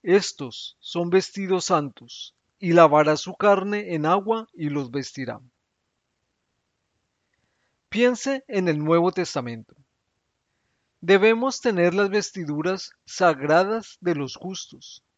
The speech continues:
Cuando lleguemos a la presencia de Dios en ese mar de vidrio, cuando la resurrección se haya completado, todos estaremos vestidos apropiadamente,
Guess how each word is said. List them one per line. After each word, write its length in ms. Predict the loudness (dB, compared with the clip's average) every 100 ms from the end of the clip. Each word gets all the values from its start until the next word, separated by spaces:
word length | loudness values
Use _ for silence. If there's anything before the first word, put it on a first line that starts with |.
| _ _ _ _ _ _ _
Cuando 260 | 2 4 4
lleguemos 460 | 2 2 0 0 0
a 60 |
la 160 | 0 0
presencia 560 | -4 -4 -6 -6 -4
de 140 | -2 -2
Dios 340 | -4 -10 -12 -8
en 160 | -4
ese 280 | -4 -4 -6
mar 240 | -4 -4 -4
de 100 | -4
vidrio, 480 | -6 -8 -10 -14 -20 _
cuando 280 | 2 4 4
la 140 | 2
resurrección 880 | 2 -2 -8 -10 -10 -6 -4 -4 -6
se 160 | -6
haya 180 | -4 -2
completado, 760 | -4 -6 -4 -2 2 0 0 -10 _ _ _ _ _ _ _ _ _ 2
todos 640 | 6 6 4 -4 -10 -16 _ _
estaremos 1080 | -4 -2 0 2 2 0 -2 -4 -8 -16 -10
vestidos 680 | -4 -4 -4 -8 -6 -4 -4
apropiadamente, 1040 | -4 -6 -6 -4 -4 -2 -4 -6 -10 -16